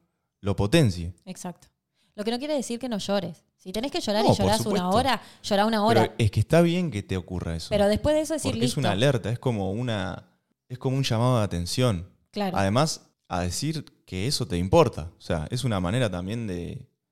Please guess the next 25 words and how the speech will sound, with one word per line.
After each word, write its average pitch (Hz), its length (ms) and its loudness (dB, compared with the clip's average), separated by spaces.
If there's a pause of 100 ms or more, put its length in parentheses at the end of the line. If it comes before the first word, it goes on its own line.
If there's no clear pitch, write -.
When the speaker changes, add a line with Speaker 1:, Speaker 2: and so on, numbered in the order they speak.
(140)
Speaker 2:
Ujú. 202 400 -12
Speaker 1:
de 95 120 -4
expresar 123 560 -4
que 98 140 -4
eso 90 540 -6 (580)
tiene 110 300 0
un 98 120 -4
trabajo 92 460 2
atrás, 85 360 -8
que 82 120 -8
tiene 104 300 0
una, 90 580 -4 (320)
unas 101 220 -4
ganas, 110 480 4
una, 95 560 -2 (420)
una 104 100 -2
emoción. 98 540 2
O 92 40 -4
sea, 87 200 -2
hay 110 140 2
una, 98 400 -4 (380)
un 113 100 -2
entusiasmo 101 680 4
por 87 160 0
eso. - 260 -6